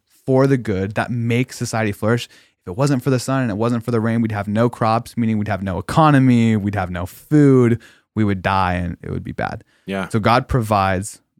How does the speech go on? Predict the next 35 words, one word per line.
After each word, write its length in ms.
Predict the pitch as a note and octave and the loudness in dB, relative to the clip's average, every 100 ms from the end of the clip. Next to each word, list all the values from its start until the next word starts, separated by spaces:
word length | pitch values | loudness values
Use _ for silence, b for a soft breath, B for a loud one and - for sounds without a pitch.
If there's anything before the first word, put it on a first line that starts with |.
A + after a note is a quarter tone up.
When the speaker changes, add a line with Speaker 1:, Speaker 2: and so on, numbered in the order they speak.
| _ | _
Speaker 1:
the, 280 | G2+ F2+ F2+ F2+ | -8 -6 -8 -10
the 80 | |
common 440 | - - A2 A2 A2+ | -12 -4 -2 -2 -4
goods 360 | G#2+ G2 F2+ F#2+ | -4 -4 -4 -6
necessary 640 | F#2 F#2+ F#2 G2+ F#2 F#2+ | -8 -8 -10 -6 -4 -4
for 460 | F#2+ G2+ F#2 F#2 G2+ b b b b | -6 -8 -6 -4 -6 b b b b
society 460 | - - F#2+ G2 F#2+ | -12 -6 -6 -6 -8
to 80 | |
flourish. 460 | - G#2 F#2+ - _ _ _ - | -6 -4 -4 -10 _ _ _ -8
And 240 | A2+ G#2+ | -6 -4
then, 380 | G2+ F#2+ F2+ E2+ | -4 -4 -6 -8
so 100 | - | -2
that 180 | A#2 F#2 | 0 0
in 100 | A#2+ | -2
a 60 | A2 | -2
small 360 | - G#2+ G#2 | -2 0 2
way 200 | A2+ G#2+ | 2 0
is 260 | G2+ G2 - _ _ | -2 -6 -16 _ _
partly 380 | - A#2+ G2+ A#2 | -6 -4 -2 -2
what 160 | G#2 G#2 | -2 -2
it 80 | |
means 420 | F#2 G#2+ G2+ G#2+ - | 0 0 -2 -4 -8
for 180 | - - | -10 -2
us 460 | A2 B2 - - _ _ _ | -2 -2 -6 -18 _ _ _
to 200 | B2+ A2+ | -4 -2
love 480 | G#2 G#2+ G#2 G2+ F2 | -2 0 0 0 -4
in 100 | G2 | -10
a 60 | |
common 420 | - - G#2 G2 | -12 -8 -6 -6
grace 360 | G2 G2 F#2+ - | -6 -6 -6 -10
type 240 | F#2+ F2+ | -10 -10
of 100 | F2+ | -8
way, 240 | F#2+ F2 A2 | -8 -6 -8
is 100 | - | -10
to, 280 | - G#2+ | -6 -6